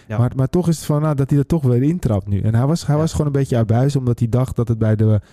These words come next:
Speaker 2: balken zou gebeuren. Gebeurde het niet. En toen is hij eigenlijk, hij heeft een beetje zand in zijn ogen gestrooid. Ja, en als je dan ook ziet, het is echt gewoon een soort van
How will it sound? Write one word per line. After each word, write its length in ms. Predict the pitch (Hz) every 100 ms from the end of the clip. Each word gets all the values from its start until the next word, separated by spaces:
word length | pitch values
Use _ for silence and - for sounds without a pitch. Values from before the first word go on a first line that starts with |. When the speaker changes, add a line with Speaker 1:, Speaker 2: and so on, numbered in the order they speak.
| -
Speaker 2:
balken 320 | - 120 127
zou 160 | - 117
gebeuren. 480 | 104 107 123 139 165 - - -
Gebeurde 380 | - 110 127
het 100 | 135
niet. 200 | 127 143
En 100 | 143
toen 160 | 123 127
is 120 | 127
hij 80 | 127
eigenlijk, 280 | 110 135 -
hij 60 | 123
heeft 120 | 123
een 80 | 123
beetje 160 | 107 101
zand 260 | 120 135
in 80 | 139
zijn 120 | 117
ogen 160 | 107 120
gestrooid. 400 | - 120 113 110 - - - - - -
Ja, 180 | 101
en 120 | 101 101
als 120 | 90
je 60 |
dan 100 | 104
ook 100 | 104
ziet, 260 | - 135 113 -
het 140 | -
is 80 | -
echt 80 | 123
gewoon 140 | -
een 60 | 113
soort 140 | 120
van 140 | 110